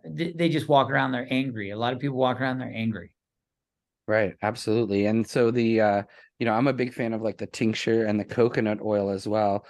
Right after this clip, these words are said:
Speaker 2: And like you said, salad dressing is, like, a perfect way, uh, to sort of be healthy and feed your endocannabinoid system as well. Um, and you have a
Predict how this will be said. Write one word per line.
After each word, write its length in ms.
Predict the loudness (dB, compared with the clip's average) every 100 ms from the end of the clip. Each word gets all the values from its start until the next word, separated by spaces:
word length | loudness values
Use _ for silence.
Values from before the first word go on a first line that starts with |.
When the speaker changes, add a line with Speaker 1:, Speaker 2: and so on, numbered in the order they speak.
| -20 _
Speaker 2:
And 100 | -4
like 180 | -4 -4
you 80 | -4
said, 260 | -2 -2
salad 360 | 0 2 2 2
dressing 380 | 0 -2 -4 -4
is, 160 | -4
like, 300 | -2 -4 -4 _ _ _ _
a 80 | -10
perfect 460 | -2 0 0 -2 -2
way, 680 | 0 2 4 2 0 -2 -4
uh, 380 | 0 0 0 -4 -10 _ _ -12
to 520 | -4 0 0 -2 -4
sort 240 | -6 -4
of 240 | -4 -6 -10 _ _ _ _ _ _ _ _ _ _ 0
be 120 | 2
healthy 500 | 4 2 2 2 2
and 440 | 0 0 0 -2 -8 _ _ _ _ _ _
feed 200 | -2 0
your 140 | 2 2
endocannabinoid 800 | 2 0 0 0 0 0 -2 -4
system 440 | -4 -4 -2 -2
as 180 | 0 0
well. 400 | 0 2 2 -2 -8 -20 _ -2
Um, 420 | 2 4 2 0 -8 -4
and 180 | 0
you 140 | 2 2
have 400 | 4 2 0 -2
a 480 | 0 2 2 0 -4